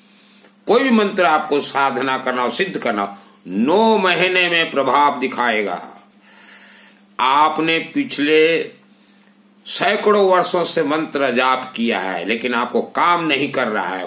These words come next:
कोई भी मंत्र हो, नौ महीने में, नाइन्थ मंथ में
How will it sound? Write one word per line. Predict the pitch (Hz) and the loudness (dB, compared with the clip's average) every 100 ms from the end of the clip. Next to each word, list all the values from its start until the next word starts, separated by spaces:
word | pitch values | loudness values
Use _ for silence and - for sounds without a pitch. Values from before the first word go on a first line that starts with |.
| - | 0
कोई | 208 247 | 2 4
भी | 208 | 2
मंत्र | 180 160 139 139 | 2 0 0 0
हो, | 127 | 2
नौ | 113 151 160 | 2 0 0
महीने | 139 120 131 135 127 | 0 -2 -2 -2 -2
में, | 113 | -4
नाइन्थ | 107 135 175 135 - | -2 0 -2 -2 -6
मंथ | 123 175 180 - 131 | 0 0 0 -4 -8
में | 127 117 | -6 -6